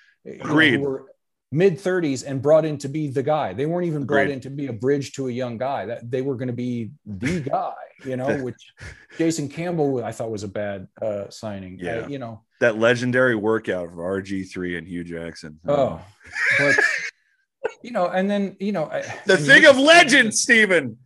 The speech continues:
Speaker 2: Thing of legends.
Speaker 1: Uh, the earth mo-, is it, has it stopped moving?
Speaker 2: <laughs>
Speaker 1: Um, but, um, some guys you had to leave off. I mean, literally.
Speaker 2: No, you couldn't.
Speaker 1: Uh,
Speaker 2: I mean, dude,
Speaker 1: I mean,
Speaker 2: it,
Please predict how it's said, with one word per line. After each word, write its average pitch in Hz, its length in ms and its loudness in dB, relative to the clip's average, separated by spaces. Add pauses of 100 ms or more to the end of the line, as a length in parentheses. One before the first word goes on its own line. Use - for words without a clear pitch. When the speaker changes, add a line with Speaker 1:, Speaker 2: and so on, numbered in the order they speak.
(220)
Speaker 2:
Thing 311 260 4
of 247 160 4
legends. 294 960 2 (280)
Speaker 1:
Uh, 165 280 4
the 151 200 2
earth 214 280 0
mo-, 156 180 -8
is 143 220 -4
it, 151 180 -8
has 151 160 -2
it 151 100 -4
stopped 190 360 0
moving? 190 340 -6
Speaker 2:
<laughs> - 40 -18 (760)
Speaker 1:
Um, 135 500 -2 (1700)
but, 139 480 -4 (260)
um, 113 320 2 (1120)
some 277 320 -4
guys 254 220 2
you 175 80 0
had 190 180 0
to 143 40 -2
leave 151 320 -4
off. 165 160 -2
I - 40 -6
mean, 180 320 -4
literally. 175 500 0
Speaker 2:
No, 381 240 4
you 165 180 -4
couldn't. 175 440 0
Speaker 1:
Uh, 131 40 -8
Speaker 2:
I 175 120 -2
mean, 190 160 -14
dude, 214 120 2
Speaker 1:
I - 20 6
mean, 202 120 2
Speaker 2:
it, 185 180 -4